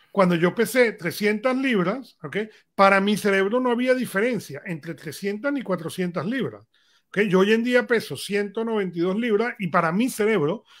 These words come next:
no hay diferencia entre cuatrocientas libras y ciento noventa y dos.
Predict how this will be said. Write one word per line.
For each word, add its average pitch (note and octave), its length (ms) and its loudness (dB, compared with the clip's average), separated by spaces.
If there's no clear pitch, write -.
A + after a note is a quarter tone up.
no F#3 300 2
hay G3 140 4
diferencia G#3+ 760 -2
entre D#3+ 240 -8
cuatrocientas F3+ 680 0
libras B3 320 0
y A#3+ 60 -2
ciento F3+ 320 -4
noventa D#3 320 -2
y - 20 -2
dos. G3 480 -4